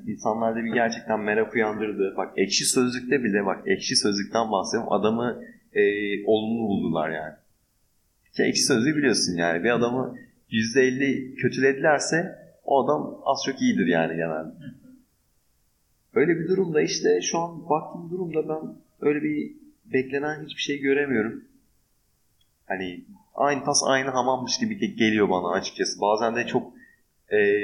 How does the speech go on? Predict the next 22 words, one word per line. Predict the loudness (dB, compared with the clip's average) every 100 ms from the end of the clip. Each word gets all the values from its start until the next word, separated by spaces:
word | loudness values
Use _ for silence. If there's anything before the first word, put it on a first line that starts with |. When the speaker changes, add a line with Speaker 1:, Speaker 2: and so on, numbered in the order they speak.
| 0 0
Speaker 1:
acayip | 0 2 2
acayip | 0 0 0 -2
açıklamaları | -4 -2 0 0 0 2
var | 2
adamın. | 2 0 -4 -14 -20 _
Daha | 2 2 2
da | -2
böyle | -4
gerici | -2 -2 0 -2 -2 -4
açıklamalar. | -6 -6 -6 -4 -4 -6 -12 _ _ _ _ _ _ _ _
Hani | -4 -2 0
o | 0
yüzden | 0 -2 0
yani | 0 0 0
böyle | -2 -2
yine | 0
elimizde | 0 0 -2 0 0
kaldı | 2 0 2 -2
bence | -2 -2 -4
bu | -4 -8 -8
adam. | -6 -6 -10 _ _ _ _ _
Speaker 2:
Hmm. | -20 -20 -18